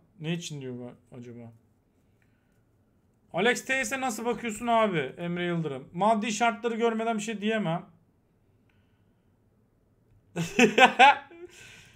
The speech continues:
Cihat Ali Reşit, "Çok haklı, kapat interneti kız." demiş sevgili eşim.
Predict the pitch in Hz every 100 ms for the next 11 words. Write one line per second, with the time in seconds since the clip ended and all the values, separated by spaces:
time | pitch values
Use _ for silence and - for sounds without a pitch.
0 | _ 156 190 208 220 220 233 220 208 226
1 | 226 226 214 226 214 226 202 220 214 208
2 | 208 208 208 - 202 180 156 139 147 -
3 | - 131 127 127 127 117 - 127 156